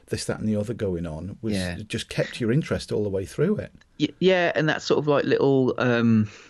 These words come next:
Speaker 2: se-, section about, uh, an hour or so in where you think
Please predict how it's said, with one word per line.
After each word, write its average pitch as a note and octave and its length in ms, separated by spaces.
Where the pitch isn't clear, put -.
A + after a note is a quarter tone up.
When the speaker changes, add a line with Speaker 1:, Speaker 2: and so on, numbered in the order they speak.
Speaker 2:
se-, - 400
section - 440
about, A#2+ 320
uh, C3 100
an C3+ 120
hour D3 220
or D3+ 100
so D3+ 280
in D#3+ 240
where D3 100
you C3+ 120
think A#2+ 420